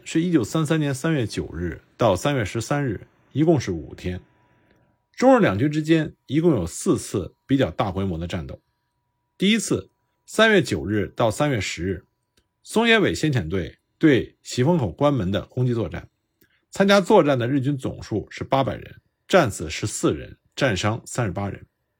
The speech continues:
国军方面是二十九军，总数是三千人。战斗的结果是长城喜峰口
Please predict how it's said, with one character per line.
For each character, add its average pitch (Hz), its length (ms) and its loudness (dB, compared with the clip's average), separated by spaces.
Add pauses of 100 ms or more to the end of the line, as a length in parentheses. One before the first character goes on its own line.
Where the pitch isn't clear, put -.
(540)
国 175 160 6
军 226 140 4
方 208 180 2
面 165 160 4
是 - 80 -2
二 143 140 2
十 131 60 2
九 - 180 -8
军， 92 280 -6 (300)
总 107 220 -2
数 151 180 2
是 98 300 -6
三 139 240 -2
千 113 120 -2
人。 - 140 -14 (720)
战 233 180 2
斗 175 120 6
的 123 60 0
结 131 200 0
果 - 320 -8 (180)
是 156 180 0
长 147 260 -4
城 123 180 0
喜 90 180 -8
峰 135 180 -6
口 - 300 -12